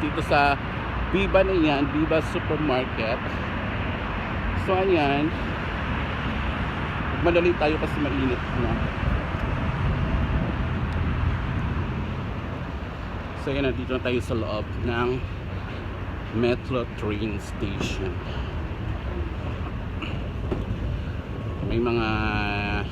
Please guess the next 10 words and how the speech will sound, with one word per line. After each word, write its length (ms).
nauna 560
sa 240
aking 560
makyat. 560
So, 400
dito 160
lang 160
tayo 240
na 240
para 480